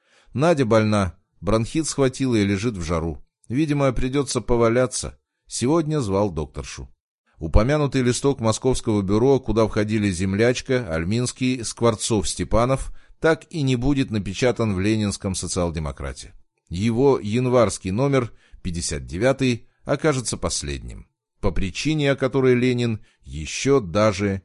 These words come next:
не подозревал. Когда в Петрограде начались выступления протеста, двадцать третьего февраля, восьмого марта,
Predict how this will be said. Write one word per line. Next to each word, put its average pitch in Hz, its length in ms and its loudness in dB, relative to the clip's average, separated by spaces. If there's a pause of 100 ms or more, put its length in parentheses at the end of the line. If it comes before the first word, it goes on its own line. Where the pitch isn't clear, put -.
не 78 240 -6
подозревал. 67 720 -10
Когда 104 420 2
в - 60 -8
Петрограде 107 680 2
начались 95 460 -4
выступления 95 680 -2
протеста, 123 800 0
двадцать 113 640 -2
третьего 107 440 0
февраля, 90 760 0
восьмого 80 540 -4
марта, 107 520 0